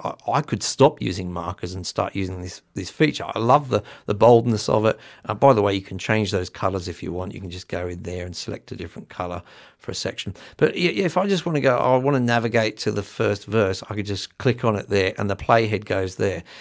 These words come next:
If I wanna, so I just wanna go to the chorus, I could click on it there and so on and so forth. So I think that's a really nice way to navigate. I kind of like that.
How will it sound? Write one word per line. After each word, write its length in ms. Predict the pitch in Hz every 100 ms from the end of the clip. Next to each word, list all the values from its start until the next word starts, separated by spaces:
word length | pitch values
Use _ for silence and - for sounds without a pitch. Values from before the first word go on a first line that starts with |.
| -
If 140 | - 127
I 80 |
wanna, 320 | 117 110 104 95 - -
so 180 | - -
I 160 | 82 104
just 160 | 98
wanna 160 | 104 98
go 200 | 101 95
to 140 | -
the 60 | -
chorus, 540 | - 117 98 82 - - _ _ _ _
I 60 | 98
could 160 | 107
click 260 | - 104 -
on 60 | 95
it 140 | -
there 220 | 90 92 - -
and 200 | 101 - -
so 240 | - 113
on 80 | 95
and 100 | 87
so 200 | - 98
forth. 240 | - 98
So 180 | - 135 - - -
I 60 | -
think 180 | 254 220
that's 160 | 123
a 60 | 127
really 240 | 120 117
nice 400 | 107 110 104 -
way 180 | 110 95
to 160 | 95 101
navigate. 460 | 95 98 107 -
I 100 | 107
kind 240 | 101 - 104
of 140 | 92
like 400 | - 101 90 -
that. 180 | 104